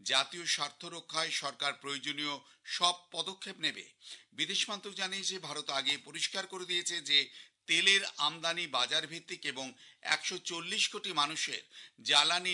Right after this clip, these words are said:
নিরাপত্তা নিশ্চিত করার লক্ষ্যে পরিচালিত। মন্ত্রক আরও বলেছে, মার্কিন যুক্তরাষ্ট্র এমন একটি পদক্ষেপ নিয়েছে যা অনেক দেশই তাদের জাতীয় স্বার্থে গ্রহণ করেছে। এই মন্তব্যের মাধ্যমে ভারত তার অবস্থান পুনরায় স্পষ্ট করল এবং সম্ভাব্য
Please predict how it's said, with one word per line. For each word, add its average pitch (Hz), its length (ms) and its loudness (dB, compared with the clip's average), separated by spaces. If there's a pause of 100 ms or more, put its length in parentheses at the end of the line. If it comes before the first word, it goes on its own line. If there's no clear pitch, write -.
নিরাপত্তা 160 520 0 (140)
নিশ্চিত 202 340 0 (100)
করার 180 280 0
লক্ষ্যে 165 320 -10
পরিচালিত। 156 520 -6 (580)
মন্ত্রক 151 380 -8
আরও 143 100 -2 (100)
বলেছে, 160 280 -2 (140)
মার্কিন 135 360 -4
যুক্তরাষ্ট্র 139 440 -10 (140)
এমন 143 140 -8 (100)
একটি 165 140 -10 (100)
পদক্ষেপ 165 460 -10
নিয়েছে 175 320 -4 (600)
যা 165 100 6 (300)
অনেক 185 200 2 (120)
দেশই 165 320 2
তাদের 143 240 2 (120)
জাতীয় 151 300 -4 (100)
স্বার্থে - 320 -6 (100)
গ্রহণ 120 240 -10 (100)
করেছে। 101 320 -2 (640)
এই 165 140 2
মন্তব্যের 190 480 -4
মাধ্যমে 185 280 -2 (120)
ভারত 151 240 -2 (100)
তার 147 140 4 (120)
অবস্থান 156 400 -4 (400)
পুনরায় 202 460 -2
স্পষ্ট - 300 -6 (120)
করল 175 240 -4
এবং 147 120 -10 (140)
সম্ভাব্য 151 420 -8